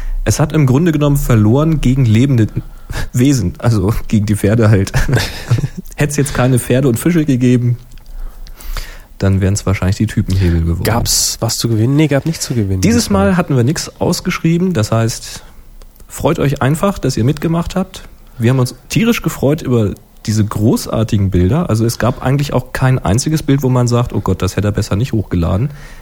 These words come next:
Speaker 1: Es waren im Grunde genommen alles wirklich hochklassige Fotos. Also das war wirklich richtig, richtig schwer.
Speaker 2: Aber wenn's gut läuft, haben wir bald wieder richtig tolle Preise.
Speaker 1: Ja,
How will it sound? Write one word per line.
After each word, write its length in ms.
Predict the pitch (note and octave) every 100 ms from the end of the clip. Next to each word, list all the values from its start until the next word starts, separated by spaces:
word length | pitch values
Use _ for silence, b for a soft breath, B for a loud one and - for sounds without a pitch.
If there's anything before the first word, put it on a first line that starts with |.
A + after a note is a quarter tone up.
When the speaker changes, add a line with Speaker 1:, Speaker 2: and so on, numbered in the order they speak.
| B
Speaker 1:
Es 140 | - G#2+
waren 180 | G#2
im 100 | B2+
Grunde 200 | G#2+ A2
genommen 220 | D3 C#3+ B2
alles 300 | G#2+ C#3+ -
wirklich 360 | G#2 - E3+
hochklassige 760 | - - B2 - - A#2 C#3 C#3+
Fotos. 420 | C#3+ F#3 - F2+
Also 200 | F2+ F2+
das 160 | F#2 -
war 120 | G#2+
wirklich 400 | G#2+ - C#3+ - - - - -
richtig, 340 | D3 - F3
richtig 260 | - - D#3+
schwer. 400 | - - - - B B B B - - - -
Speaker 2:
Aber 180 | C3 G#2+
wenn's 180 | G2 -
gut 180 | B2+
läuft, 240 | G#2 G#2+ -
haben 100 | A#2+
wir 100 | G#2+
bald 260 | G2+ A2
wieder 160 | A2 G#2
richtig 260 | A2+ - -
tolle 220 | A#2 A#2+
Preise. 460 | - A2+ A#2 F2+ F2 - - - B B B B B - -
Speaker 1:
Ja, 420 | A2 A#2+ D3 F2+